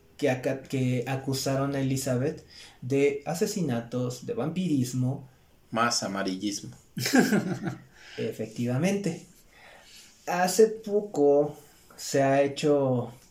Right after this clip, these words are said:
Speaker 1: investigación de todo este caso de Elizabeth Bathory y se ha llegado a una posible conclusión de lo que pasó con Elizabeth. Es cierto que en sus tierras había, ah, llegaron a aparecer muchos cadáveres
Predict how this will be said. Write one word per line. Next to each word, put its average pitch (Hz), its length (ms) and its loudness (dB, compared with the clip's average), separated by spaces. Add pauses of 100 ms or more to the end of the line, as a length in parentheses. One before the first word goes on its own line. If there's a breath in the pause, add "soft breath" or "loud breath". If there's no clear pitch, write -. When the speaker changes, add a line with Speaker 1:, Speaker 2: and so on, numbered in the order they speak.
(120)
Speaker 1:
investigación 127 920 -2
de 151 80 4
todo 143 240 0
este - 240 -2
caso 131 260 0
de 127 100 -2
Elizabeth 123 480 -2
Bathory 131 500 -2 (1200 soft breath)
y 175 360 2 (540)
se - 200 0
ha 151 40 6
llegado 156 420 4
a 147 140 4
una 143 580 -4
posible 156 540 4
conclusión 165 580 0
de 147 100 6
lo 135 120 2
que 123 120 -4
pasó 123 340 -6
con 131 160 -2
Elizabeth. 135 480 -2 (460 loud breath)
Es 214 200 8
cierto 214 400 6
que 151 400 6
en 143 220 0
sus 131 240 -2
tierras 151 400 4
había, 139 520 2
ah, 135 220 2
llegaron 143 320 4
a 160 40 4
aparecer 135 360 0
muchos 135 320 -2
cadáveres 123 720 0